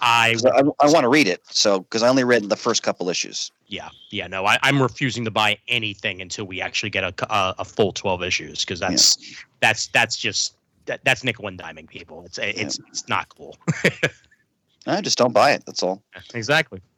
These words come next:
Speaker 1: I, I
Speaker 2: Um,
Speaker 1: buy it digitally,
Speaker 2: um,
Speaker 1: if anything.
Speaker 2: Uh, page eighty. I always love to, like to see when they do tributes to Sergeant Rock, one of the all-time great, uh,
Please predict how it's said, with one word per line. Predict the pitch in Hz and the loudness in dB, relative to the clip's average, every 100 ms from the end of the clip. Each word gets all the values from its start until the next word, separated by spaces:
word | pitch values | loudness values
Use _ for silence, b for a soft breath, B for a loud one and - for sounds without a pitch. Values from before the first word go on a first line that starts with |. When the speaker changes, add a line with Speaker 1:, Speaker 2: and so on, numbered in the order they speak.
| 110 | 0
Speaker 1:
I, | 110 | 4
I | 127 | 4
Speaker 2:
Um, | 139 147 - - _ 120 | 6 4 2 -8 _ 0
Speaker 1:
buy | |
it | 120 117 | 0 2
digitally, | 127 127 | 0 -2
Speaker 2:
um, | |
Speaker 1:
if | 120 - | -6 -10
anything. | 123 95 95 _ _ _ _ b b b 127 | -10 -10 -16 _ _ _ _ b b b 2
Speaker 2:
Uh, | 131 | 4
page | 127 180 185 - | 4 4 2 2
eighty. | 135 151 135 | 2 4 4
I | 117 | 4
always | 131 | 4
love | 131 117 | 2 -2
to, | 120 | -2
like | 135 | -2
to | 127 | 0
see | 120 | -2
when | 120 | 0
they | 113 | -4
do | 117 110 | -2 -2
tributes | - 110 - | -2 -2 -2
to | - | 0
Sergeant | 113 104 95 | 2 2 0
Rock, | 87 110 123 - | 2 4 2 0
one | 104 | -2
of | |
the | 98 | 2
all-time | 101 - 98 | 2 2 -2
great, | 90 107 98 | -2 0 0
uh, | 78 82 76 | 0 -2 -4